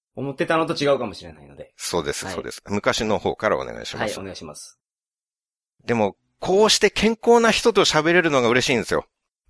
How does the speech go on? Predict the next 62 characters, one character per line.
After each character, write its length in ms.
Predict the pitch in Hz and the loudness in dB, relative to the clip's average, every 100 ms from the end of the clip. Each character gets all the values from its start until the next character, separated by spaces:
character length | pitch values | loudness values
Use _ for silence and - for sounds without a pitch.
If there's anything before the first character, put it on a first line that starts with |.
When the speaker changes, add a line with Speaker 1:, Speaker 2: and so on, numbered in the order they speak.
| 131 | -6
Speaker 1:
お 760 | 123 135 143 165 160 117 98 - | -2 2 4 6 6 4 0 -8
ー。 40 | - _ _ _ - | -16 _ _ _ -4
Speaker 2:
健 240 | 170 170 - | -2 -2 2
康 180 | 180 | 4
で 120 | 180 165 | 4 4
な 180 | 170 | 4
お 40 | 170 | 4
か 160 | - | 0
つ 300 | - 98 90 80 87 | -2 -4 -6 -4 0
病 340 | 131 143 147 | 2 4 2
院 320 | 143 143 143 | 2 -2 0
の 80 | 147 | 0
人 200 | - 147 | 0 0
で 100 | 131 | 0
も 120 | 90 | 2
施 120 | - | 2
設 240 | - 135 113 | 2 2 0
の 160 | 82 | -4
人 200 | 78 - | -6 -4
で 100 | 95 | -4
も 120 | 78 73 | -4 -4
な 160 | 87 | -2
い、 240 | 76 62 - | -4 -6 -10
Speaker 1:
う 80 | 123 | -4
ん。 340 | 139 127 78 _ _ _ _ | -2 -2 -6 _ _ _ _
Speaker 2:
ま 80 | 90 | -6
あ、 20 | |
桜 320 | - - 87 | -4 -2 -2
剛 260 | - - 87 - | -2 -4 -4 -2
で 80 | 76 | -4
あ 40 | |
る 80 | 71 | -4
僕 240 | 73 98 | -6 -2
を 60 | 82 | -2
知 160 | - | -2
っ 40 | - | 0
て 120 | 110 | 0
る 80 | 90 | 0
人 180 | - - | -4 -10
と 240 | 71 62 - _ | -12 -12 -14 _
Speaker 1:
は 140 | 110 113 | -8 -6
い。 40 | |
Speaker 2:
喋 260 | 101 80 85 | -4 -2 -2
れ 120 | 90 | -2
る 80 | 82 | -2
っ 40 | |
て 120 | - | -6
い 20 | - | -12
う 40 | |
の 40 | |
は 60 | 64 | -8
救 240 | - - | -8 -4
わ 100 | 87 | -2
れ 120 | 85 80 | -2 -4
る 180 | 80 | -6
感 240 | - 78 76 | -8 -8 -8
じ 120 | 73 | -6
で 80 | 73 | -8
す 140 | - | -8
ね。 100 | - 98 | -14 -16
Speaker 1:
お 640 | 90 87 85 78 | -14 -12 -12 -14
ー。 0 | 76 | -16